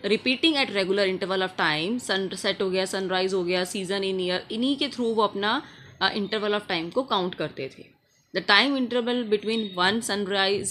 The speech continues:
and the next was called a day, कि एक सनराइज आज हुआ और जब नेक्स्ट डे सनराइज होगा तो उसको, अ, इन्होंने क्या नाम दे दिया? डे। Similarly, अब मंथ को कैसे नाम दिया इन्होंने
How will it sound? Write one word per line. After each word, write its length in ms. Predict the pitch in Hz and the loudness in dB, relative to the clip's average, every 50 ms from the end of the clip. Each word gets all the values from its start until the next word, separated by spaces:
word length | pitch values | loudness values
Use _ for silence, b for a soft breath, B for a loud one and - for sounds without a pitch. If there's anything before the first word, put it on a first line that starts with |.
| - - 180 | -8 -4 -2
and 180 | 185 190 190 185 | -2 -2 0 -2
the 100 | 196 185 | -2 0
next 240 | 180 190 196 - | 0 -2 -2 -4
was 280 | - - 196 170 180 185 | -8 -6 -2 -2 -2 -2
called 360 | 180 - - 170 165 165 160 | -2 -4 -2 -2 0 0 0
a 100 | 165 180 | -2 -4
day, 240 | 170 170 170 143 127 123 B B B B B | -2 -2 -4 -4 -4 -8 B B B B B
कि 160 | - 185 - - | -10 -10 -6 0
एक 400 | - 208 226 262 247 - - - - - _ _ _ _ - | 4 6 6 6 4 0 -14 -20 -20 -20 _ _ _ _ -8
सनराइज 500 | - - 226 226 220 226 233 233 254 254 | 0 2 2 2 4 4 4 4 4 4
आज 300 | - - 180 196 202 247 | 4 4 4 4 4 2
हुआ 180 | 240 240 233 | 0 0 0
और 180 | 240 - 196 190 | 0 0 0 -2
जब 180 | 180 196 202 190 | 0 0 -2 -2
नेक्स्ट 340 | 185 190 208 - - - | 0 -2 -2 -4 -6 -12
डे 260 | 196 - - 214 214 240 | -12 -4 2 2 2 2
सनराइज 460 | - 233 220 196 202 196 202 202 208 | 2 -2 -4 -2 0 0 0 0 0
होगा 400 | 226 190 180 202 202 226 285 B B B B B B - | -2 -2 0 0 -2 -2 -2 B B B B B B 2
तो 320 | 208 202 196 196 - - - - - | 2 4 4 2 -2 -4 -12 -10 -4
उसको, 300 | 226 240 - - - 269 | -4 -4 -2 -2 0 2
अ, 580 | 262 262 262 247 247 240 233 226 220 214 202 - | 4 4 4 4 4 4 2 2 2 0 -2 -4
इन्होंने 300 | - 214 196 196 202 214 | -6 -6 -4 -4 -4 -2
क्या 200 | 202 208 196 190 | -2 0 0 0
नाम 160 | 190 190 190 | 0 -2 0
दे 120 | 190 185 170 | 0 -2 -2
दिया? 500 | 165 185 190 214 254 277 - - - - | 0 0 0 0 0 -2 -6 -14 -16 -10
डे। 280 | 170 151 190 175 143 123 - - B B B B B - | 0 2 2 2 2 0 -8 -12 B B B B B -4
Similarly, 640 | - 233 233 233 240 247 247 240 240 247 254 269 277 - - - - - - _ _ - _ - - - - - | -2 0 2 2 2 2 2 2 2 0 0 -2 -2 -6 -12 -20 -20 -20 -20 _ _ -20 _ -20 -20 -20 -10 0
अब 100 | - 202 | 0 2
मंथ 260 | 196 185 180 196 214 214 | 2 4 4 2 2 2
को 220 | - - - 269 | -2 -4 -4 -2
कैसे 280 | 269 254 240 - 262 254 | 0 0 -2 0 -2 0
नाम 240 | 240 233 233 233 | 0 0 0 0
दिया 200 | 220 240 240 233 | 0 0 0 0
इन्होंने 380 | 240 233 233 233 233 240 254 277 | 0 -2 -2 -2 -2 -2 -4 -4